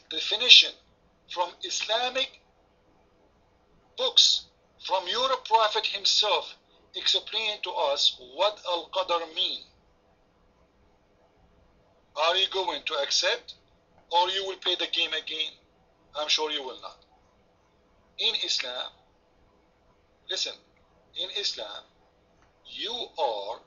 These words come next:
the slave of Allah. And slave mean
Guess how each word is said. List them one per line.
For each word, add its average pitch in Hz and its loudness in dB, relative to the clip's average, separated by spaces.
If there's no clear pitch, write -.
the - -10
slave - 4
of - -6
Allah. 120 -2
And 156 -6
slave - 4
mean 156 -4